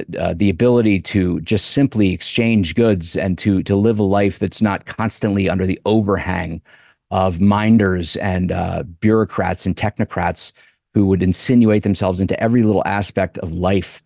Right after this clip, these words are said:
uh, as we know it, and in, in, in a way that is just crushes the human spirit and, uh, leaves people miserable on an ongoing basis. And you could sense that when you would drive into, again,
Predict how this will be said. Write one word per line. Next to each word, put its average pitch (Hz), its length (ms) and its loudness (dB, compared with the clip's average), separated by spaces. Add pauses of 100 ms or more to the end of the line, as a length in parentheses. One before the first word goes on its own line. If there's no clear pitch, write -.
(520)
uh, - 160 -2
as 82 140 -2
we 98 120 2
know 95 240 2
it, 90 180 -2
and 98 120 -2
in, 107 220 2
in, 107 280 4
in 113 180 2
a 110 60 2
way 123 260 4
that 104 180 0
is 98 200 0
just - 360 0
crushes 120 520 0
the 98 100 -2
human 101 300 4
spirit 101 560 0
and, 90 360 -4
uh, 85 260 -2 (420)
leaves 117 260 2
people 104 280 0
miserable 101 580 4
on 90 120 0
an 90 140 -2
ongoing 98 460 2
basis. 98 420 0
And 95 140 -2
you 92 80 -2
could 95 120 0
sense - 440 -2
that 95 200 -2
when 92 140 -4
you 87 100 -4
would 85 160 -8
drive 95 400 0
into, 90 460 -2
again, 87 460 -4